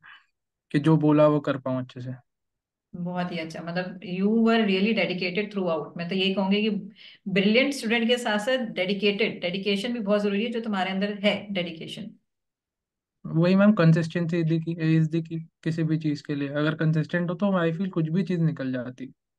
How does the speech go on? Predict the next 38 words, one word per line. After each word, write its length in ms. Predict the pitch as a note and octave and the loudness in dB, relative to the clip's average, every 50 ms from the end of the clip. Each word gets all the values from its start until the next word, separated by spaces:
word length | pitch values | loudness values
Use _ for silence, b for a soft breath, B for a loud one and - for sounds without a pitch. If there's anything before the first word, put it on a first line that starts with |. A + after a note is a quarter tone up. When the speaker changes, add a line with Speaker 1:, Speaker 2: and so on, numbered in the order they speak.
| _ _ _ _ _ _ _ _ _ _ _ _ _ _ G#3 F3 | _ _ _ _ _ _ _ _ _ _ _ _ _ _ -10 -8
Speaker 1:
और 40 | D#3+ | -6
Speaker 2:
बिल्कुल 180 | D3+ D3 - - | -4 -4 -6 -8
सही। 380 | - - _ - D#3+ D#3 - - - - - _ _ - | -12 -18 _ -12 -10 -10 -10 -10 -12 -16 -20 _ _ -4
Consistency, 800 | F#3+ G3 F#3+ - G#3+ G3+ - A3 G#3 G#3 G#3+ G3+ - B3+ B3+ | -2 0 0 2 0 0 2 2 2 2 2 2 0 0 0
dedication 800 | A3+ G3+ G3 G3 F#3+ F#3+ G3+ G3 G3 G3 G3 A#3 A#3+ B3+ D4+ D#4 - - _ _ _ - | 0 0 0 0 0 0 0 2 2 0 -2 -4 -4 -6 -6 -8 -10 -14 _ _ _ 0
और 360 | F3+ F3+ F3+ F3 F3 F#3 - | 2 2 2 2 -2 -6 -8
साथ 340 | - - F3 F3 F3+ - G#3 | -6 -2 -2 -2 -2 -2 -2
में 60 | F#3+ | -2
आपका 200 | F#3 F3+ G#3 F#3+ | -2 -2 -2 -2
hard 300 | F3+ E3+ E3+ E3+ E3 F#3+ | -2 0 -2 -2 -2 -2
work, 100 | A3+ G#3+ | -2 -2
that 180 | G3+ F#3 E3+ | -2 -4 -4
is 120 | F3 F3+ F3+ | -4 -4 -6
the 140 | F3 F#3 F3+ | -6 -6 -6
main 200 | F3 - - D3 | -6 -4 -2 -2
Speaker 1:
हाँ 80 | C#3 | -2
जी। 80 | C3 B2 | -2 -2
Speaker 2:
thing। 140 | - - _ _ _ _ _ _ _ _ _ _ _ _ _ _ _ _ _ _ D#3 | -4 -6 _ _ _ _ _ _ _ _ _ _ _ _ _ _ _ _ _ _ 0
Speaker 1:
हाँ 60 | D3 | 2
जी 60 | C#3 | 2
मैम। 220 | C3 B2 A#2 - - _ _ _ _ _ _ _ _ _ _ _ _ _ _ _ _ | 2 0 -2 -4 -10 _ _ _ _ _ _ _ _ _ _ _ _ _ _ _ _
Speaker 2:
तो 80 | - E3 | -10 -4
dear, 280 | D#3+ F3+ F#3+ G#3 G#3+ | -2 2 2 2 2
congratulations 600 | G#3+ G#3+ G#3 G3+ F#3+ F#3+ F#3+ G#3+ G#3 G3+ A3 A#3 A3+ | 2 2 2 2 2 2 2 2 2 2 2 2 2
again। 400 | A3+ G#3 G3 G3 G3+ A#3+ D#4 - - - - _ _ _ _ _ - | 2 2 4 2 2 2 0 -4 -8 -12 -18 _ _ _ _ _ -10
बहुत 260 | G3 F#3+ F#3 G#3 G3+ G#3+ | -4 -2 0 0 0 0
ही 60 | A#3+ | 0
अच्छा 200 | A3+ A3+ A3+ A3+ | -2 -2 0 0
लगा 220 | A3+ G#3+ G#3+ A3+ | 0 2 2 0
तुमसे 260 | A3 A3 G#3 G#3 A#3 | 0 -2 -4 -4 -4
बात 260 | G#3 G3+ G3+ G3+ G3 - | -4 -4 -4 -4 -4 -4
करके 400 | G#3+ G3+ G3 A3 A3+ A3+ A3+ A3 | -4 -4 -2 0 2 4 4 4
और 420 | G3+ G3+ G3 G3 G3 F#3+ F#3+ F#3 | 2 2 2 0 0 0 -2 -2
ये 280 | F#3 F#3 F#3 F#3 F#3+ G3 | -4 -2 -2 -2 -2 -2
जान 280 | G3 F#3 F#3 F#3 F#3+ | -2 -2 -2 -2 -2
के 140 | F#3+ G#3+ G#3 | -4 -4 -4
कि 120 | G3 A3 | -2 -2
भी, 300 | G3 G#3 G3+ G#3 G#3+ G3+ | -2 0 0 0 -2 -4